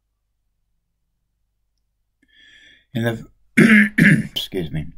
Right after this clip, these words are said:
in the final couple of verses, he says, "Finally, brethren,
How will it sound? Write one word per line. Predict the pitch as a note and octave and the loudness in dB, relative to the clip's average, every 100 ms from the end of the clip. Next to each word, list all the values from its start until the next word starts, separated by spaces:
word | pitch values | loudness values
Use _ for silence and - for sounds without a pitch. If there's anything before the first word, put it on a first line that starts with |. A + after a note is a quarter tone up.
| - _ _ _ _ _ _ _ _ _ _ _ - _ _ - - - | -20 _ _ _ _ _ _ _ _ _ _ _ -20 _ _ -20 -20 -12
in | F#2 | -8
the | F2+ E2 | -8 -10
final | - G#2 G#2 G#2+ G2+ | -6 -2 0 0 -2
couple | - G2+ E2 | -6 -8 -8
of | D#2 | -8
verses, | E2+ F#2 E2+ - D#2+ - - _ _ - | -8 -8 -10 -12 -14 -16 -20 _ _ -14
he | F2 | -12
says, | - F#2+ F2 - | -8 -8 -8 -8
"Finally, | - A#2 C#3 D#3 | 0 4 6 4
brethren, | C3+ A#2 G#2 F2 E2+ E2 | 2 0 -4 -4 -6 -6